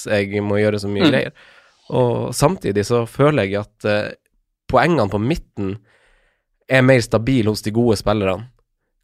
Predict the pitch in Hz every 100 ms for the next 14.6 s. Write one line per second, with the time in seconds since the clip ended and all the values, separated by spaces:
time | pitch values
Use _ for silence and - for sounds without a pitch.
0 | - 131 120 - - 101 101 - - 147
1 | - - _ - 117 113 131 131 107 120
2 | - - 110 104 104 117 123 101 104 127
3 | 127 107 104 104 107 104 107 107 101 104
4 | 104 107 107 - - 120 110 104 - 104
5 | 104 - - - - 117 143 113 135 156
6 | - 120 - 104 113 127 101 101 123 110
7 | - 156 101 98 147 135 127 127 113 165
8 | - 107 113 - 139 104 101 104 104 143
9 | 113 - - - 90 95 - 151 - -
10 | 90 90 101 107 101 110 107 98 98 -
11 | 110 104 95 101 104 107 104 98 98 101
12 | 98 101 - 107 104 107 104 101 110 107
13 | 104 101 110 - - 107 110 - 104 95
14 | 104 101 104 101 101 107